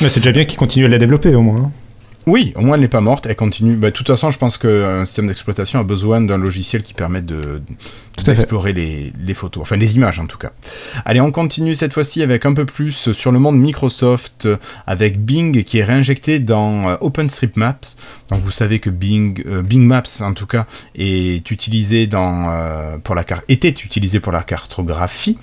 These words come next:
Speaker 2: Je sais pas s'il continue beaucoup, Cassim, à, à vendre de la cartographie, euh, chez Bing Maps.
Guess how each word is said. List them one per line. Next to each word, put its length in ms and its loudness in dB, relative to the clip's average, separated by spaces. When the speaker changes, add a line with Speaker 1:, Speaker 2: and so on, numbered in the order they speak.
Speaker 2:
Je 80 -6
sais 80 4
pas 100 4
s'il 160 0
continue 340 6
beaucoup, 280 4
Cassim, 440 4
à, 280 4
à 160 0
vendre 340 4
de 60 4
la 120 4
cartographie, 720 0
euh, 120 2
chez 160 -2
Bing 160 2
Maps. 380 0